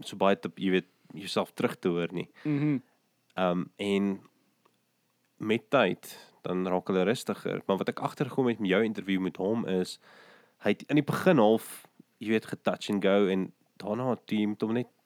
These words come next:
Speaker 1: rustig gechat het, is dit asof jy met iemand praat oor die foon en hulle het net
Speaker 2: Mhm.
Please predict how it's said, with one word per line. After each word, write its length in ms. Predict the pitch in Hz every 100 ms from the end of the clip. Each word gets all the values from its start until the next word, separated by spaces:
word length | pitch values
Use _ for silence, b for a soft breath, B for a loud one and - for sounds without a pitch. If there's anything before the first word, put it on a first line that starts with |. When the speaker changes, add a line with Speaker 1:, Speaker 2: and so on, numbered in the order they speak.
| _ 95
Speaker 1:
rustig 400 | 92 104 - 101
gechat 400 | - 104 104 -
het, 140 | 82
is 120 | 95 90
dit 140 | 85
asof 280 | 98 104 -
jy 120 | 101
met 140 | 95 -
iemand 260 | 104 104
praat 280 | - 101 95
oor 80 | 92
die 80 | -
foon 360 | - 107 82
en 100 | 80 80
hulle 140 | 95
het 100 | -
net 160 | 104 -
Speaker 2:
Mhm. 380 | 175 160 160